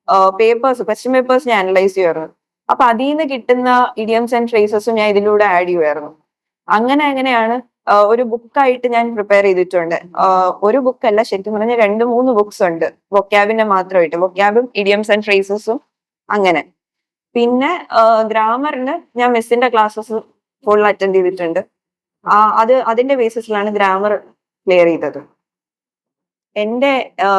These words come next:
അതിന് എന്നെ സഹായിച്ചത് എന്റെ സിസ്റ്ററാണ്. സിസ്റ്റർ അത്യാവശ്യം ഇംഗ്ലീഷില് കുറച്ച് ഇൻട്രസ്റ്റഡ് ആയിട്ടുള്ള വ്യക്തിയാണ്. അപ്പൊ അവൾ ഇങ്ങനെ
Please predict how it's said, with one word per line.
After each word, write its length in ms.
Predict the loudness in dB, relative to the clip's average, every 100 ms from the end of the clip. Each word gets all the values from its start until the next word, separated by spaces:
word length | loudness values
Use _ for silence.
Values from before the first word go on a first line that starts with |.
| 2 0 0 -2
അതിന് 260 | 0 0
എന്നെ 260 | 0 -2 -2
സഹായിച്ചത് 580 | -2 -2 -2 -2 -2 -2
എന്റെ 160 | -2
സിസ്റ്ററാണ്. 640 | -4 -6 -2 0 2 0 -8 _ _ _ _
സിസ്റ്റർ 420 | -2 -2 -2 0 2 2 0
അത്യാവശ്യം 580 | -2 0 0 0 -4 -2
ഇംഗ്ലീഷില് 760 | -2 0 0 0 -2 0 0
കുറച്ച് 320 | -2 -4 -2 -2
ഇൻട്രസ്റ്റഡ് 560 | -2 0 0 0 0
ആയിട്ടുള്ള 360 | 0 0 0 0
വ്യക്തിയാണ്. 520 | 0 -2 -2 -2 -4
അപ്പൊ 140 | 0 2
അവൾ 340 | 2 0 -2
ഇങ്ങനെ 380 | -2 -2 -4